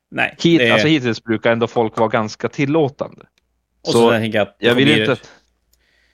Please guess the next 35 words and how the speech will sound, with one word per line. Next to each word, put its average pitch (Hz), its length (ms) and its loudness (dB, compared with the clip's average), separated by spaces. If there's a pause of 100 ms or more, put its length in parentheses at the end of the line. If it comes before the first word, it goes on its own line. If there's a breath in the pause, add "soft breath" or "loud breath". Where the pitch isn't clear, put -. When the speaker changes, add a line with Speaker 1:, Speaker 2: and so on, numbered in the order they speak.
(440)
Speaker 1:
Ja, 151 100 -8
men 151 80 2
det 151 60 2
får 147 80 -4
bli 135 100 0
Speaker 2:
jag - 60 4
Speaker 1:
lite 123 40 0
Speaker 2:
vill 139 80 0
Speaker 1:
grann 123 80 2
Speaker 2:
inte 113 60 -4
Speaker 1:
som 117 100 -4
Speaker 2:
att 113 40 -2
Speaker 1:
det 113 60 -2
här 110 120 2
med 110 140 -2
mål. 113 180 -4
Men 123 100 -2
sluta 143 400 -10
prata 113 260 -8
med 90 60 -14
mig. 101 100 -2
Eller 131 100 2
jag 120 120 2
kanske 104 180 -10
pratar. 104 320 -2
Äh, 117 60 -2
kör 101 180 -6
du. 139 100 -4
Varsågod. 147 360 -6
Speaker 2:
<laughs> - 80 -16
Speaker 1:
Kör. 226 140 -2 (840 loud breath)
Speaker 2:
Jag 107 140 -2
skulle 117 140 -2
säga 117 280 2
att - 180 -8